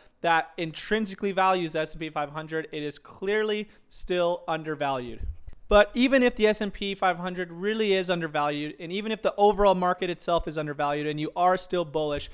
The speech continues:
it is so, so important to take into consideration what your goals are and how close of a time frame you are towards reaching those goals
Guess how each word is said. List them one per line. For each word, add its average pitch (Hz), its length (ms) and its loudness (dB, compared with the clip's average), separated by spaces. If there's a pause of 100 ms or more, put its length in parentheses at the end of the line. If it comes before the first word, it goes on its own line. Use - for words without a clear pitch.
(280)
it 180 120 -2
is 175 140 -2
so, 214 680 0
so 196 440 6
important 180 580 0 (280)
to 175 120 -2
take 202 400 -2
into 202 160 -4
consideration 170 960 -4
what 170 320 4
your 208 140 0
goals 165 340 2
are 147 240 2 (220)
and 151 120 -2
how 208 280 8
close 196 420 2
of 165 100 -6
a 160 40 -2
time 180 340 -2
frame 151 260 -4
you 151 140 -2
are 151 140 2
towards 151 300 -2
reaching 185 340 -4
those 143 160 -6
goals 143 320 -6